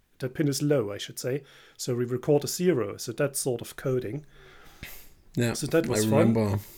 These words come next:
Speaker 1: Yeah.
Speaker 2: Uh, this was at the university, right? So we had something similar, like,
Speaker 1: Yes.
Speaker 2: uh, traffic light controls <laughs> and stuff like
Speaker 1: Yeah,
Speaker 2: this,
Speaker 1: yeah,
Speaker 2: right?
Speaker 1: very similar, I would imagine. So, and there was a U I in Visual Basic six. So this was actually Visual Basic,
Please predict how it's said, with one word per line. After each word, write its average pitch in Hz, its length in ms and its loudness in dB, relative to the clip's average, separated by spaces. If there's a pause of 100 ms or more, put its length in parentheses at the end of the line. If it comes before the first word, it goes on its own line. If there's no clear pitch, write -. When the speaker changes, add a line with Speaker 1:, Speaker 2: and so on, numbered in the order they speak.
(140)
Speaker 1:
Yeah. 131 180 -4 (160)
Speaker 2:
Uh, 135 200 -2
this 123 260 8
was 151 180 12
at 139 260 6
the 135 80 6
university, 131 600 8
right? 101 300 -2
So 113 100 0
we 107 160 -2
had 110 160 -2
something 117 320 4
similar, 101 640 0
like, 101 480 -6
Speaker 1:
Yes. 98 40 -8
Speaker 2:
uh, 98 340 -6 (600)
traffic 110 480 0
light 98 260 -2
controls 95 760 0
<laughs> - 20 6
and 107 120 0
stuff - 360 0
like - 200 -8
Speaker 1:
Yeah, 127 140 2
Speaker 2:
this, 139 140 2
Speaker 1:
yeah, 135 100 2
Speaker 2:
right? 127 120 -2
Speaker 1:
very 151 180 6
similar, 131 400 -2
I - 20 -8
would 110 180 -10
imagine. 110 440 -10 (200)
So, 139 200 -4
and 123 80 -4
there 147 100 2
was 135 160 2
a 139 60 -4
U 127 180 -4
I 143 160 0
in 127 260 -4
Visual 127 340 -4
Basic - 380 -6
six. - 480 -6 (320)
So - 100 -8
this 170 180 2
was 170 120 0
actually 165 340 -2
Visual 117 540 4
Basic, - 540 -14